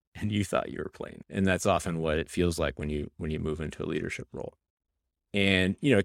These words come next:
to come back to this sort of sense of like, what got me here is not gonna get me there. And, and sometimes, you know, I work with a lot of leaders, and sometimes that's come with, like, a pretty significant cost,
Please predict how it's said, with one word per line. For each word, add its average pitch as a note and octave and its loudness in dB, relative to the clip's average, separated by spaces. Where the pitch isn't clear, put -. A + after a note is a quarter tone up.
to A2+ 0
come A2+ 4
back F#2+ 6
to G2 0
this E2 0
sort E2+ 0
of D#2+ 0
sense E2 0
of D#2 -2
like, E2 0
what F2+ 0
got D#2+ 2
me E2 -6
here D#2 -2
is D#2 -6
not - -10
gonna - -10
get - -8
me - -10
there. G#2 -12
And, G#2 4
and B2+ 0
sometimes, E3 4
you A#2+ 0
know, G2+ 4
I G#2+ 8
work B2+ 6
with G#2 4
a - 2
lot G2 8
of G2 4
leaders, F#2+ 4
and F2+ -2
sometimes G#2+ -2
that's G2+ 2
come G#2 0
with, G2 2
like, E2 0
a F2+ -2
pretty A2 0
significant E2 -4
cost, - -4